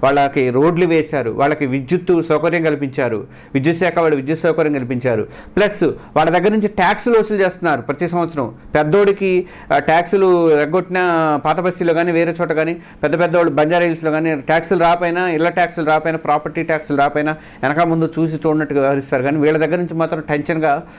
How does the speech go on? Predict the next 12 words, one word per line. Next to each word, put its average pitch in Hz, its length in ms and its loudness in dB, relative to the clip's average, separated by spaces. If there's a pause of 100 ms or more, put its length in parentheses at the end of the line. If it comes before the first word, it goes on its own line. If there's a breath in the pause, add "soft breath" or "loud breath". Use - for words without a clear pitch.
(180 loud breath)
ఆ, 123 300 2
మ్, 123 380 0
వసూలు 143 400 0
చేస్తున్నారు. 160 280 0
ఎందుకంటే 165 300 0
ఏ 165 100 2
సర్టిఫికేట్ 170 500 -4
కావాలని 165 380 4
పోయినా 165 320 0
కానీ 165 240 -4
కంపల్సరీగా 165 520 -2
నీకు, 156 180 -2